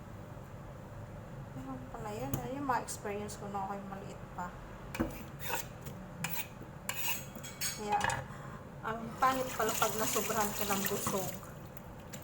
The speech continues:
Grabe. Itong pinya na to, yun ang aking karanasan na. <laughs> Imagine yung mata lang namin gumaganyan. "No,"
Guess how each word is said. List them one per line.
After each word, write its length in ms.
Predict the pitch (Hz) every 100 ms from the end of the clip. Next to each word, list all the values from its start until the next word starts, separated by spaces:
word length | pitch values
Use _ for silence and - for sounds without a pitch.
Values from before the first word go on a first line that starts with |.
| - 214
Grabe. 380 | 208 196 190 180 185 - - - - - - - - - - 240
Itong 240 | - 226 -
pinya 240 | 226 220 208
na 80 | 208 214
to, 160 | 202
yun 160 | 214 214
ang 160 | 202 202
aking 320 | 202 - 202 190 180 175 - - - - - -
karanasan 560 | 220 202 196 196 - 190 196
na. 80 | - - - - - - - - -
<laughs> 880 | - - - - - - - - 302
Imagine 400 | 330 320 311 311
yung 160 | 302 269
mata 240 | 262 240
lang 160 | 247 240
namin 320 | 233 233 226
gumaganyan. 560 | 226 220 214 220 220 - - - -
"No," 960 | - 269 269 269 269 269 269 269 262